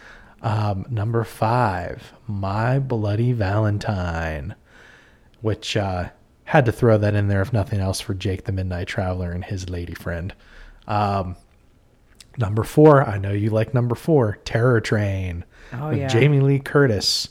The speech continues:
Speaker 2: I love that movie.
Speaker 1: <clears throat> Uh, number three, speaking of tracks, Carl Casey, Videodrome.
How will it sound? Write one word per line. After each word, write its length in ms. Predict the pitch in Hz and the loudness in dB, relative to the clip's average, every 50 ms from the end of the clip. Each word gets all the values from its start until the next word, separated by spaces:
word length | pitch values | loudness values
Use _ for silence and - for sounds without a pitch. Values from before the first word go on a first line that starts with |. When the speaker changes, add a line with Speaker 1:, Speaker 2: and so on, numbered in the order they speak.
| - | -10
Speaker 2:
I 120 | 160 160 160 | -8 -6 -6
love 300 | 156 143 143 139 139 131 | -4 -4 -4 -6 -4 -4
that 200 | 135 131 131 - | -4 -2 0 2
movie. 300 | 135 131 139 135 135 135 - | 2 2 0 -2 -4 -6 -10
Speaker 1:
<clears throat> 60 | - _ _ _ _ - _ _ _ _ _ _ _ _ _ _ _ _ _ _ _ - - - - - - - - - - | -14 _ _ _ _ -20 _ _ _ _ _ _ _ _ _ _ _ _ _ _ _ -20 -18 -18 -20 -20 -20 -20 -20 -12 -4
Uh, 280 | - 107 110 113 107 110 110 | -2 0 2 2 2 0 0
number 400 | 110 110 117 120 135 135 143 143 | 0 0 0 2 4 4 4 4
three, 800 | 139 - - - 131 143 165 180 156 127 107 98 92 82 90 - - _ _ _ - - - - _ _ _ _ | 4 2 -2 0 2 4 4 4 4 4 2 0 -2 -6 -8 -12 -16 _ _ _ -20 -20 -20 -20 _ _ _ _
speaking 440 | - - - - - 107 - - 95 | -12 -12 -8 -4 -4 -4 -4 -4 -6
of 100 | 92 87 | -6 -6
tracks, 520 | - - 117 95 90 95 - - - 101 98 | -4 -2 -2 0 0 -2 -4 -4 -4 -4 -2
Carl 300 | - - 101 95 92 90 | -2 -2 0 0 -2 -2
Casey, 540 | - - 95 95 92 - 101 104 110 113 - _ - - - _ _ - | -4 -6 -6 -6 -6 -6 -6 -6 -6 -6 -10 _ -20 -20 -20 _ _ -4
Videodrome. 1300 | 131 117 107 113 127 117 113 107 98 95 92 90 87 90 92 92 92 90 87 85 80 76 78 78 78 78 | -4 -2 2 2 4 4 4 4 4 2 2 0 -2 -4 -4 -4 -2 -4 -4 -4 -6 -8 -8 -8 -10 -12